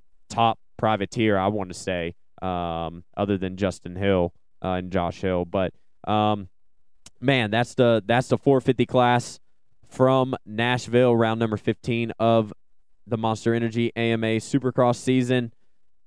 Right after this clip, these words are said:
And, uh, again, thanks to all of the sponsors on board: West Virginia Motorsports,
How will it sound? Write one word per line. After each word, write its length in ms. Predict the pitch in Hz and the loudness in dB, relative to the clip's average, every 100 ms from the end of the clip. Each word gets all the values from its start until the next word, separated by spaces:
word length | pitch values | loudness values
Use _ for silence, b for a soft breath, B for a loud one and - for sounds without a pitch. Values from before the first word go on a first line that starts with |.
| - - - - - | -20 -20 -20 -20 -8
And, 260 | - 123 117 | -2 -2 2
uh, 100 | 120 | 4
again, 520 | 117 117 131 131 127 - | 4 2 2 2 -2 -2
thanks 240 | 131 127 | -4 -2
to 140 | - 123 | -2 0
all 200 | 120 123 | 0 0
of 80 | 123 | 0
the 60 | 113 | -2
sponsors 480 | - 120 120 117 117 | -2 -2 0 2 2
on 160 | 117 | 2
board: 260 | 113 123 120 | 4 4 4
West 200 | 117 113 | 2 0
Virginia 280 | 117 113 113 | -2 -2 0
Motorsports, 760 | 117 117 - 123 120 - - | 2 0 2 2 4 2 -8